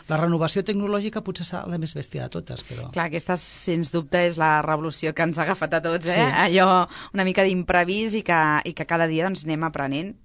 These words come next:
Speaker 2: no?
Speaker 1: Mhm.
Speaker 2: Mica en mica, i
Speaker 1: Sí, sí, és
Speaker 2: també
Speaker 1: això.
Speaker 2: és interessant que ens requereix aquest, aquest aprenentatge, aquest esforç, no?
Speaker 1: Mhm.
Speaker 2: Aquest mirar, intentar, doncs, avan-, avançar i aprendre. Molt interessant, la veritat, aquest projecte.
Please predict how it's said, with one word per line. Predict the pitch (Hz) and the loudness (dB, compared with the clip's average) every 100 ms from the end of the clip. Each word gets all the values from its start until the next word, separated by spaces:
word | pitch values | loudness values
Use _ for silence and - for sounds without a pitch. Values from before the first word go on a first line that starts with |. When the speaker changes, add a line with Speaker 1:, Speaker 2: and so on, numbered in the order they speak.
| _ - | _ -10
Speaker 2:
no? | 170 | -4
Speaker 1:
Mhm. | 156 151 | -2 -2
Speaker 2:
Mica | 156 170 | -2 -6
en | 156 | -6
mica, | 156 156 226 214 | -8 -6 -8 -6
i | 156 | -4
Speaker 1:
Sí, | 160 | -2
sí, | 147 | 0
és | 160 165 | -2 0
Speaker 2:
també | 170 175 | 2 2
Speaker 1:
això. | 190 | 2
Speaker 2:
és | |
interessant | 214 180 147 214 214 | 0 0 2 0 0
que | 160 | -2
ens | 147 | -2
requereix | 147 143 147 | -4 -4 -2
aquest, | 160 156 - - | -2 -4 -8 -10
aquest | 147 156 160 | -10 -8 -6
aprenentatge, | 151 143 139 139 151 151 | -4 -2 -2 -2 -4 -4
aquest | 139 147 | -8 -6
esforç, | 147 - 156 147 139 - | -6 -6 -6 -6 -6 -8
no? | 151 196 | -6 -4
Speaker 1:
Mhm. | 147 | -2
Speaker 2:
Aquest | 147 151 | -4 -4
mirar, | 156 151 151 | -2 0 2
intentar, | 151 143 143 139 143 151 - - - | 0 -4 -6 -2 -4 -4 -12 -20 -16
doncs, | 170 160 151 | -8 -6 -2
avan-, | 147 147 147 - | -2 -2 -6 -4
avançar | 147 143 143 - 139 - - - - | -2 -2 -2 -4 -6 -8 -18 -20 -6
i | 165 | -2
aprendre. | 147 139 156 143 143 - - - - - | 0 0 -2 -2 -6 -10 -20 -20 -20 -16
Molt | 202 208 220 | -4 0 2
interessant, | 214 190 180 180 175 | 2 0 0 -4 -4
la | 160 | -6
veritat, | 156 165 - - | -2 -4 -4 -12
aquest | 160 165 | -6 -6
projecte. | 160 160 165 156 156 | -6 -4 -4 -4 -4